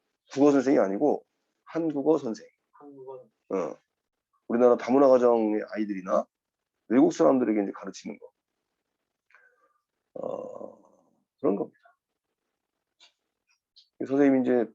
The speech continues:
Speaker 1: 보통 연말에 다가오면 강의를 들을 아이들을 좀 추려가지고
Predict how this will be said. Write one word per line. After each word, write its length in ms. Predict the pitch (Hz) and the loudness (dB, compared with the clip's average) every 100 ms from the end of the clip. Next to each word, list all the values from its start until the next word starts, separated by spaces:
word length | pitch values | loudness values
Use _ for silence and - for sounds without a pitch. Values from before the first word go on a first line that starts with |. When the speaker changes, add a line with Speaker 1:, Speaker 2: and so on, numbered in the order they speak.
| _ | _
Speaker 1:
보통 560 | 110 123 117 110 92 90 _ _ _ _ _ _ _ - | -8 0 2 2 -2 -6 _ _ _ _ _ _ _ -4
연말에 280 | 117 139 131 | 2 2 2
다가오면 580 | 117 120 101 117 113 - _ _ _ _ _ _ _ | 0 0 0 -2 -4 -8 _ _ _ _ _ _ _
강의를 380 | - 120 131 127 | -6 -2 0 -2
들을 220 | - 120 | -2 -2
아이들을 500 | 98 113 117 113 110 107 | -2 -2 -4 -2 -2 -2
좀 120 | 110 - | -8 -14
추려가지고 840 | - - 170 156 113 180 113 92 - | -20 -18 -4 -2 0 -2 -6 -6 -10